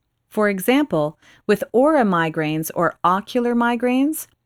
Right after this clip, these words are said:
you might see the characteristic sparkling or flashing visuals of a regular migraine without the pain. These are typically harmless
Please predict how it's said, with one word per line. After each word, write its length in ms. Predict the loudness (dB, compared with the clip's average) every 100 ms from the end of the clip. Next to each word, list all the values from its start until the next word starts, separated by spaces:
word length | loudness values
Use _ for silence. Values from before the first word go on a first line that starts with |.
| _
you 160 | 2 4
might 240 | 4 0
see 240 | 0 0 2
the 120 | 0
characteristic 840 | -4 -4 -4 -2 -2 -2 -4 -6
sparkling 720 | -6 -6 -4 -4 -2 2 2 2
or 160 | -2 -6
flashing 600 | -4 -2 -2 -2 -2 0
visuals 500 | -2 -4 -2 -2 -4
of 180 | -4 -4
a 80 |
regular 500 | -2 -2 -2 0 -2
migraine 680 | -2 -2 -4 -4 -2 -2 -4 _
without 380 | -6 -2 -2 -4
the 60 | -6
pain. 440 | -2 0 0 -6 _ _ _ _ -20 -20 -16 -2
These 180 | 0 0
are 100 | -4
typically 520 | -2 -2 -2 -2 -2
harmless 580 | 0 0 0 -2 -6